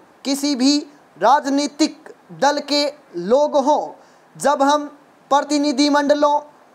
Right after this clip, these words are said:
के बाहर जाएंगे, तो हमारे देश में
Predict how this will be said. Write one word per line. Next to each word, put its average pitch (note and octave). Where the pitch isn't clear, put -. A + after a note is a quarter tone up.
के C#4+
बाहर C#4+
जाएंगे, C#4
तो D4+
हमारे C#4+
देश C#4+
में C#4